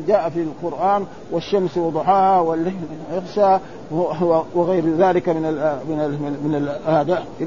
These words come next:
إلى غير ذلك. ف-، فلله أن يحلف بغيره، لأن إذا حلف ب-، بغيره هذا فيه تعظيم. لرب، للرب سبحانه وتعالى. ثم قال: "إنما توعدون لصادق".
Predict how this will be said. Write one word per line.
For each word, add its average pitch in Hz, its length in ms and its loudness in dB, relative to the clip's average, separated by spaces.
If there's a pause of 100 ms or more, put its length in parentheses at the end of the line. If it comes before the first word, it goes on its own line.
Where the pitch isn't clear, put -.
(100)
إلى 180 280 6
غير 160 280 2
ذلك. 190 320 4 (380)
ف-، - 20 0 (300)
فلله 190 560 2
أن 180 80 0
يحلف 208 340 0
بغيره، 180 380 4
لأن 190 300 0
إذا 190 220 2
حلف 233 320 -2
ب-، 202 220 0 (100)
بغيره 190 560 4 (280)
هذا 214 200 2
فيه 214 200 0
تعظيم. 170 640 0 (580)
لرب، 185 220 2 (120)
للرب 180 360 2
سبحانه 175 520 -2
وتعالى. 143 600 2 (440)
ثم 208 160 2
قال: 208 420 4
"إنما 214 440 -2
توعدون 185 640 0
لصادق". 175 680 2